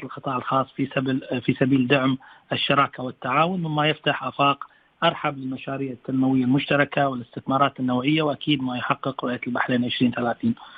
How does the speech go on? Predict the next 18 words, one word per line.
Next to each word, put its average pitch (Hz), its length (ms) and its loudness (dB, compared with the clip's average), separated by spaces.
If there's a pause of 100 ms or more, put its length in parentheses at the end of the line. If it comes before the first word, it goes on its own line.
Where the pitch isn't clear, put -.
(440)
أعتقد 165 360 2
كذلك 214 440 2
من 160 120 -12
أهم 147 300 -10 (120)
الدلالات 135 520 -8 (100)
بأن 143 400 -4 (460)
هذه 170 300 2
الزيارة 139 500 0 (160)
تحمل 147 360 0
أهمية 139 420 0
خاصة 131 520 0 (520)
من 139 140 2
ناحية 147 380 2
التوقيت، 151 480 -2 (280)
آه، 127 320 -2
وأيضًا 175 400 4
من 180 260 -2
ناحية 156 340 0